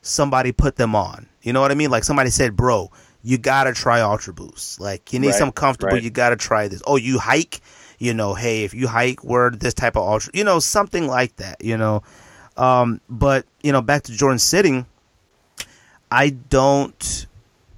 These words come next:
Speaker 1: like, Jordan is gonna have to pull out, they're gonna be pulling out a lot of tricks and stuff, fly knit. They're gonna be pulling out a lot of stuff. And, like, to me, the Jordan thirty-two,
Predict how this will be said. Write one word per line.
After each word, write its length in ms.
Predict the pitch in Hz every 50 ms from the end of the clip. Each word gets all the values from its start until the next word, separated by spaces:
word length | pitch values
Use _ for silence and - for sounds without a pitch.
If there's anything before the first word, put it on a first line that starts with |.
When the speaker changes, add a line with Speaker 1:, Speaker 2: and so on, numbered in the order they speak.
| - - - _ _ _ _ _ _ _ -
Speaker 1:
like, 160 | 143 139 117
Jordan 440 | 107 104 120 135 143 147 147 143 139
is 120 | 120 110
gonna 260 | 98 127 123 127 120
have 260 | 113 120 123 123 117
to 100 | - 120
pull 300 | - - - 120 113 113
out, 260 | 113 110 113 110 107 87
they're 80 | 123 127
gonna 140 | 151 160
be 80 | 160 151
pulling 380 | 127 - - 139 131 127 123 120
out 140 | 117 113
a 40 | 107
lot 360 | 101 98 101 107 110 113 113
of 80 | 113 110
tricks 500 | - - - - 117 110 - - - -
and 100 | 104 95
stuff, 320 | - - - 90 90 87
fly 360 | - - 113 110 113 110 110 110
knit. 420 | 110 110 110 110 113 113 110 - _ - - - - - - _ _ _ _ _ _
They're 120 | - 156 170
gonna 160 | 208 214 226
be 80 | 226
pulling 300 | 208 - 185 185 180 175
out 120 | 165 160 151
a 40 | 139
lot 180 | 131 131 131
of 80 | 131 120
stuff. 460 | - - 107 104 113 110 95 - -
And, 120 | 110 120
like, 140 | 123 127 120
to 100 | - 135
me, 160 | 120 123 135
the 100 | 139 135
Jordan 280 | 117 101 117 120 123 120
thirty-two, 720 | - 123 120 123 120 - - - 120 120 127 131 135